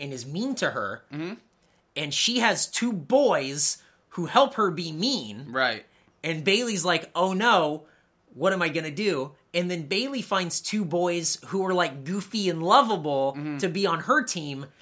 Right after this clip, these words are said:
Speaker 1: And it all boils down to, like, "Oh, this really fucking makes sense."
Speaker 2: It does. I really like the booking for this.
Speaker 1: That it, man, really cool.
Speaker 2: As much as I don't like Zack Ryder or
Speaker 1: Yep.
Speaker 2: especially Mojo
Speaker 1: Mojo Rawley.
Speaker 2: Rawley.
Speaker 1: Fuck, man.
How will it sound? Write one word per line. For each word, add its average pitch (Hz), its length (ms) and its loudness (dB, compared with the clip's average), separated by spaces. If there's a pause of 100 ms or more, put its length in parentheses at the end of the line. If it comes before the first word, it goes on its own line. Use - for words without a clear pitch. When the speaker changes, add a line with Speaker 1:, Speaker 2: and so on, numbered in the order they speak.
(200)
Speaker 1:
And 190 200 2
it 196 260 2
all 226 320 8
boils 240 500 8
down 196 400 4
to, - 140 0
like, 170 360 0
"Oh, 180 140 6
this 170 180 0
really 160 440 -6
fucking 160 580 0
makes 147 240 -2
sense." - 500 -2
Speaker 2:
It 220 40 0
does. 185 360 0 (220)
I 131 80 0
really 190 240 2
like 196 180 0
the 190 80 -8
booking 185 320 -6
for 113 140 -14
this. 98 260 -14
Speaker 1:
That 180 240 0
it, 180 220 -6 (180)
man, 170 400 2 (140)
really 233 280 4
cool. - 440 -2
Speaker 2:
As 135 140 -4
much 180 180 0
as - 100 -4
I 190 80 0
don't 151 360 -4
like 143 480 -2 (520)
Zack 135 380 -2
Ryder 123 560 -2
or 127 460 0 (200)
Speaker 1:
Yep. 165 340 -2
Speaker 2:
especially 120 580 -6
Mojo 147 240 -2
Speaker 1:
Mojo 143 180 -2
Rawley. 123 280 2
Speaker 2:
Rawley. 101 120 -6
Speaker 1:
Fuck, - 380 -10
man. - 260 -12